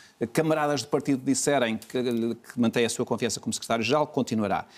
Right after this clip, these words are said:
Minha pergunta é esta. Nas últimas, em três últimas eleições, nós vimos o P C P a indicar para,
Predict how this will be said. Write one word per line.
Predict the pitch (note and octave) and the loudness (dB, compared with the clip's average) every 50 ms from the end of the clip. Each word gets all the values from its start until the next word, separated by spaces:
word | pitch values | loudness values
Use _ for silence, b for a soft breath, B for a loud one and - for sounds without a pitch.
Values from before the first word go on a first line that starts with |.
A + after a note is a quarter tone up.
| B B B B - | B B B B -2
Minha | F3+ F#3 E3 | 0 0 0
pergunta | E3+ E3+ G3 E3+ - B2+ | 2 0 0 0 0 0
é | G#2+ | -2
esta. | F2+ - - - - | -2 -4 -6 -6 -4
Nas | - F#2+ G#2+ G3+ F3+ | -2 0 2 4 4
últimas, | G#3+ G#3+ - - D#3 D3+ C#3+ B2 - - - - | 4 4 4 2 2 2 2 2 2 0 -2 0
em | - C#3+ D3+ D3 | 2 4 4 4
três | C#3 - G3+ A3+ F#3 - | 2 2 2 2 2 2
últimas | D3 A#2+ C#3 C#3 C#3 C#3 | 2 2 2 2 2 2
eleições, | D3+ D3 C3+ - F#3+ F3 E3+ | 2 2 0 0 -2 0 0
nós | E3 D3+ - | 0 0 0
vimos | - A2+ G2+ G2+ G2 - - B B B B B B B | -2 -2 -2 -2 -4 -8 -10 B B B B B B B
o | D3+ | -4
P | C#3 - F#3+ F#3 | 0 2 2 2
C | F3+ - F3+ | 2 2 0
P | - - F#3+ F3 | 0 0 0 0
a | F3 | 2
indicar | F3 D3 D3 C3+ - - G2 G2 - - | 2 0 -2 -2 0 -2 -2 -2 -2 -2
para, | F#3 F#3 E3+ D3+ D#3 D#3 | 0 0 2 2 0 -2